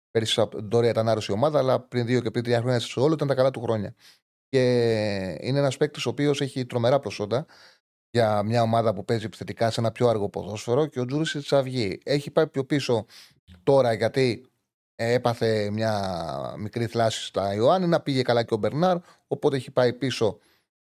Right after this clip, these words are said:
Αλλά αυτό δεν σημαίνει τίποτα. Η σεζόν είναι πάρα πολύ μεγάλη και θα προσφέρει το, στον Παναθηναϊκό, θα το βοηθήσει πάρα πολύ.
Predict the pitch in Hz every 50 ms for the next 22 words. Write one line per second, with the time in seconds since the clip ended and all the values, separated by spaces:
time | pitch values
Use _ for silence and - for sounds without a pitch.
0 | _ _ - 156 156 147 - 151 135 123 110 - 104 107 104 104 151 156 139 120
1 | 113 110 - - 120 123 123 113 120 127 120 113 - 107 101 98 101 123 147 165
2 | 160 139 120 - 131 120 123 113 120 120 117 107 104 - - 123 - - 131 131
3 | 123 113 92 104 101 98 92 92 98 - 90 92 95 98 101 101 101 101 - 135
4 | 139 131 117 117 117 120 135 127 - - 104 113 110 117 113 113 95 -